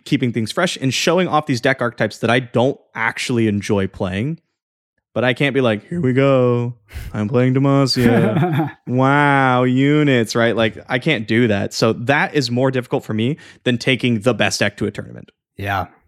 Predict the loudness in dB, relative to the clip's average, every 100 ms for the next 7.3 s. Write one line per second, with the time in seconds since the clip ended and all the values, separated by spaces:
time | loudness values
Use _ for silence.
0 | _ -8 -6 -8 -12 -20 -6 -2 -2 -2
1 | -2 -2 -2 -2 0 0 2 0 0 0
2 | 0 0 0 0 0 0 0 0 0 -2
3 | -2 -2 0 -2 -4 -2 -2 -4 -6 -6
4 | -8 -8 -8 -8 -12 -18 -12 -4 -2 -2
5 | 0 0 0 0 0 0 0 -2 -4 -4
6 | 0 0 0 -2 -4 -4 -2 -2 0 0
7 | -2 0 -2